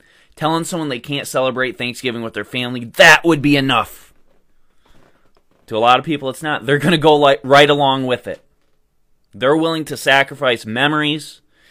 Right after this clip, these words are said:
Now, I understand if you don't like your family or there's some in-laws and you just need an excuse to get out of it. But if you really love your family and wanna spend time with them, and it's one thing if someone's sick or they're vulnerable, I get that.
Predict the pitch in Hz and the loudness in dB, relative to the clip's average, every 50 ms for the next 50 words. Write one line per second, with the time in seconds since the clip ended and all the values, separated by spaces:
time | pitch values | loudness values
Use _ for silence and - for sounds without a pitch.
0 | _ - - 160 190 214 233 240 220 - 226 208 185 156 147 147 147 139 - 131 | _ -4 0 2 2 2 2 -2 -2 0 0 0 0 0 0 -2 -2 -2 0 -2
1 | 123 - - 95 - - 151 160 156 143 139 143 143 139 120 101 92 - - - | -2 -2 -6 -10 -6 -4 -2 0 0 0 -2 -2 -4 -2 -4 -4 -6 -8 -12 -20
2 | _ _ - 113 113 - - 113 127 156 160 147 143 143 139 135 131 117 120 117 | _ _ -8 -8 -8 -8 -8 -8 -8 -6 -6 -6 -6 -6 -6 -8 -8 -8 -10 -10
3 | 117 101 113 110 - 123 113 107 107 - - - 127 113 - - - 104 101 101 | -8 -8 -10 -8 -8 -8 -8 -8 -10 -12 -10 -10 -10 -10 -10 -10 -8 -6 -2 0
4 | 123 135 123 104 92 78 98 123 135 147 160 202 220 226 233 226 208 190 185 190 | 0 0 0 -2 -6 -8 -6 -6 -6 -6 -4 -4 -2 2 2 2 2 2 2 2
5 | 190 147 151 143 - 175 170 170 160 143 127 123 123 123 123 120 - - 120 110 | 2 2 0 -4 -6 -6 -6 -4 -4 -6 -6 -8 -8 -8 -10 -10 -10 -12 -12 -10
6 | - 127 127 139 135 123 110 - - 78 85 82 - _ _ _ - - - _ | -8 -6 -6 -6 -6 -6 -8 -12 -14 -18 -20 -20 -20 _ _ _ -20 -20 -20 _
7 | _ _ _ - - 208 202 - 226 269 294 240 254 226 214 202 - 208 196 180 | _ _ _ -4 -2 -2 -2 0 2 0 0 0 -2 -6 -6 -8 -8 -8 -6 -6
8 | 147 - - 156 151 156 151 147 - 147 135 139 139 131 120 123 127 127 127 123 | -6 -4 0 2 4 4 4 2 0 0 0 0 0 0 -2 -2 -2 -2 -2 -2
9 | 120 123 - 120 131 139 117 135 139 - - - 95 82 71 - | -2 -2 -2 -2 -2 -2 -2 -4 -6 -6 -6 -10 -12 -12 -14 -18